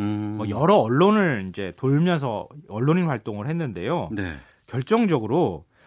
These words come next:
Speaker 2: 처음에 이천십오 년도에 빈 살만 왕세자가 집권을 시작했을 때는 관계가 그렇게 나쁘지 않았다 그래요.
Speaker 1: 음.
Speaker 2: 근데 왕세자가 집권하고 난 다음에 반대파를 숙청하고 막 이러는 모습을 보면서
Speaker 1: 네.
Speaker 2: 굉장히 큰 실망을 하게 돼서
Speaker 1: 어.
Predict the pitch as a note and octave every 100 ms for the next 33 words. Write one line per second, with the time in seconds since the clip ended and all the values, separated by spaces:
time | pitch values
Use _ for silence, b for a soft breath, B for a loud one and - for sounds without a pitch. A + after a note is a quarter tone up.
0 | b b _ - C#4 B3+ C#3 G#3 G#3 C#4+
1 | C#4 C4+ A3+ D3+ D3+ E3 D#3+ B2+ - _
2 | _ - D3 F3 F3 E3+ E3 F3+ E3 D3+
3 | C#3 A2+ - _ G#2 B2 C3+ D#3+ C#3 B2
4 | A2 G#2+ C#3 - - D3 C#3+ - F3+ F3
5 | D3+ A2 - G2+ D3 - G#2 C#3 D#3 D3
6 | F2 - C3 C#3 F2+ - A2 F2 C#2+ D2
7 | F#2+ G2+ F2+ D#2 C2+ B B - C3+ D3
8 | D#3+ C3+ F#2 C3 D3 D3 C#3 - B2 A#2+
9 | A#2+ G2 F2 D#2+ D#2 E2+ B2+ - G#2+ A2+
10 | A2+ G#2 G2 - - - E3+ B2+ G2+ G2+
11 | F#2+ - D#3 G#3+ A3 F3+ C#3+ D3 C#3 G#2
12 | F#2+ F2 D#3+ C3 G#2+ G2+ C3 F3 E3 D3+
13 | - B3+ D4+ C#4+ B3+ C#3+ A2 F2+ E2 C3
14 | D#3+ F2+ - G2+ G2+ G2 F#2+ F2+ D#2 C#2